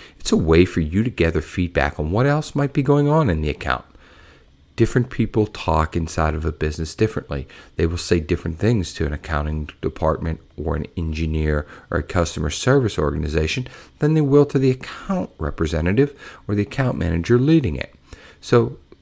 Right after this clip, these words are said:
take a minute, make it a regular habit to stop, listen, and check in both formally and informally with your own team members that are touching your account. Ask probing questions, just like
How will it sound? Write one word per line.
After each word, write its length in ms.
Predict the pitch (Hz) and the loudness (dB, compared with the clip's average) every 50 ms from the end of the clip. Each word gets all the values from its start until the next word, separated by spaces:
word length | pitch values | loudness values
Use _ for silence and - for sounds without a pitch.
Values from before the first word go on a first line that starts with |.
| _ _ | _ _
take 240 | - - 147 139 - | 4 6 6 6 4
a 20 | 92 | 2
minute, 400 | 82 78 73 73 73 - - - - _ _ _ _ _ _ _ _ | 0 0 0 -2 -2 -4 -8 -16 -20 _ _ _ _ _ _ _ _
make 180 | - 104 104 - | 0 2 4 6
it 60 | 104 | 6
a 60 | 98 | 6
regular 420 | 87 90 85 80 80 82 80 76 73 | 6 6 4 4 4 2 2 0 0
habit 400 | 73 78 71 67 - 71 71 - | 0 0 0 0 0 -4 -6 -8
to 120 | - - | -10 -10
stop, 720 | - - - - - - 80 78 76 73 78 - - - - _ _ _ _ _ - - - - - - - _ _ | -10 -8 -8 -8 -2 0 2 4 4 4 2 0 -4 -10 -20 _ _ _ _ _ -20 -20 -20 -20 -20 -20 -20 _ _
listen, 640 | - 90 90 98 98 92 - - 80 76 73 73 73 - - - - - - | 0 4 6 8 8 8 6 2 0 -2 -2 -4 -6 -8 -14 -20 -20 -10 -6
and 100 | - 123 | -4 -4
check 260 | 123 - - 135 - - | 0 2 2 2 2 2
in 200 | 135 131 117 90 | 2 2 2 2
both 180 | 82 76 - | 0 0 -2
formally 720 | - - - - 117 120 131 139 143 143 139 143 139 - - | -6 -12 -6 0 2 2 4 4 4 4 4 4 2 0 -2
and 160 | 82 85 - - - - | -4 -4 -6 -8 -4 -2
informally 640 | 104 107 113 113 - - - 80 78 78 76 80 87 | 2 2 2 2 0 -2 -2 0 0 2 2 2 0
with 220 | 92 101 110 - | 0 -2 -2 -4
your 100 | 117 - - | -4 -4 0
own 240 | - 123 127 135 135 | 0 2 2 2 0
team 320 | 127 - - - 131 131 117 | -2 -2 0 2 2 2 2
members 320 | 95 78 73 76 73 73 | 2 0 0 -2 -2 -2
that 120 | 90 87 | -2 -2
are 60 | 95 95 | -2 -2
touching 400 | - - 110 110 - - 117 113 | -2 -2 -4 -2 -2 0 0 2
your 160 | 110 110 110 | 2 2 0
account. 400 | 104 - - 143 139 101 - - - - - - - - - - - - - _ _ - | 0 -2 -2 -2 -2 -2 -4 -6 -12 -20 -20 -20 -20 -20 -20 -20 -20 -20 -20 _ _ -6
Ask 360 | 117 113 120 - - - - - _ | -4 -4 -4 -4 -6 -10 -14 -18 _
probing 480 | - - - 120 120 123 120 127 123 117 | -12 0 4 6 6 6 6 4 4 2
questions, 580 | - - 127 120 117 - - - - 78 - - | 2 0 -2 -2 -2 -4 -6 -6 -6 -6 -8 -10
just 320 | - - - 101 - - | -8 -6 -6 -6 -2 -2
like 340 | 110 110 107 - - - | -2 -2 -2 -4 -10 -20